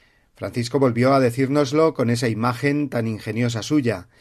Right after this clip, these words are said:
"Nunca he visto detrás de un coche fúnebre un camión de mudanzas". O esta otra: "Los sudarios no tienen bolsillos". La muerte nos ayuda a comprender, dijo el Papa, que lo que tenemos que acumular es la capacidad de compartir,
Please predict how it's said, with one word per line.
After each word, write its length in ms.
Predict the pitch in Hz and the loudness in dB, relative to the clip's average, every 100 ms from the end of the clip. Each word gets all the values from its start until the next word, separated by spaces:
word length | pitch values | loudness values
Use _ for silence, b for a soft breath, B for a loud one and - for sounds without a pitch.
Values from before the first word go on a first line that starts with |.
| b b b - | b b b -4
"Nunca 420 | 131 160 151 135 | -2 -2 0 2
he 40 | |
visto 340 | 123 143 - 135 | 2 0 0 0
detrás 400 | 120 139 147 123 | 0 0 0 0
de 80 | |
un 100 | 135 | 0
coche 300 | 135 139 139 | 0 0 0
fúnebre 580 | 120 143 139 131 139 151 - | 0 0 2 2 2 2 -2
un 160 | 143 | -4
camión 340 | 127 117 123 131 | -2 0 0 0
de 80 | |
mudanzas". 840 | 117 110 123 123 117 92 87 - - b b b b b - | -2 -2 0 -2 -4 -12 -16 -18 -20 b b b b b -10
O 120 | 110 | -8
esta 220 | 113 104 | -4 -2
otra: 360 | 120 139 101 - | 0 -2 -6 -8
"Los 240 | 139 120 | -6 -4
sudarios 680 | 120 110 123 131 143 139 - | -4 -2 0 2 2 0 -8
no 200 | 151 120 | -6 -6
tienen 360 | 120 127 131 110 | -2 -2 0 -2
bolsillos". 760 | 110 104 120 101 90 92 - _ _ b b b b b b b b b b | -4 -4 -6 -6 -10 -14 -16 _ _ b b b b b b b b b b
La 80 | - | -8
muerte 300 | 131 185 208 | -4 -2 -4
nos 180 | 190 160 | -6 -6
ayuda 320 | 135 156 147 | -4 0 0
a 80 | 139 | 0
comprender, 540 | 156 151 165 135 139 | -4 -4 -4 -2 -4
dijo 200 | 143 131 | -4 -6
el 80 | 127 | -6
Papa, 460 | 120 120 135 160 165 | -6 -6 -4 -6 -8
que 360 | - 123 113 117 | -10 -6 -6 -6
lo 180 | 135 117 | -8 -8
que 140 | 110 117 | -8 -8
tenemos 400 | 113 151 180 - | -6 -6 -8 -8
que 80 | |
acumular 580 | 143 151 147 135 156 156 - | -8 -6 -2 0 -2 -4 -8
es 300 | 170 202 - | -8 -8 -10
la 140 | 151 | -10
capacidad 480 | 139 120 120 120 123 | -10 -10 -10 -6 -6
de 80 | 147 | -4
compartir, 720 | 151 120 117 98 123 113 | -4 -6 -8 -8 -6 -6